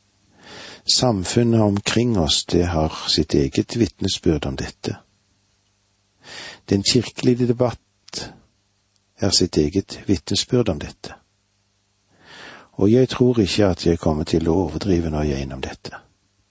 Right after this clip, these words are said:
Det kan heller være slik at jeg ikke er oppmerksom på hvor langt samfunnet er kommet ut på sin egen gren. Vi leser i vers ni i Judas sitt brev.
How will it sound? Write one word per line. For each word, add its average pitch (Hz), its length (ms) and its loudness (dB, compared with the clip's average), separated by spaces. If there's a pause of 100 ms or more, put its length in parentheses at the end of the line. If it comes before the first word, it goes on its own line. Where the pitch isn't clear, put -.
(1400)
Det 87 160 2
kan 98 180 0
heller 95 280 2
være 95 240 2
slik 92 320 0
at 85 120 -2
jeg 82 140 0
ikke 98 120 0
er 95 120 0
oppmerksom 92 560 0
på 90 160 2
hvor 92 140 2
langt 107 580 -2 (160)
samfunnet 95 720 0
er 87 160 -2
kommet 90 460 -2
ut - 560 -4 (380)
på 80 140 0
sin 73 220 0
egen 73 320 0
gren. - 320 -2 (3500)
Vi 127 100 4
leser 120 440 2
i 107 120 4
vers 98 320 2
ni 98 360 -2
i 98 120 -6
Judas 87 400 0
sitt - 140 -8
brev. 62 340 -4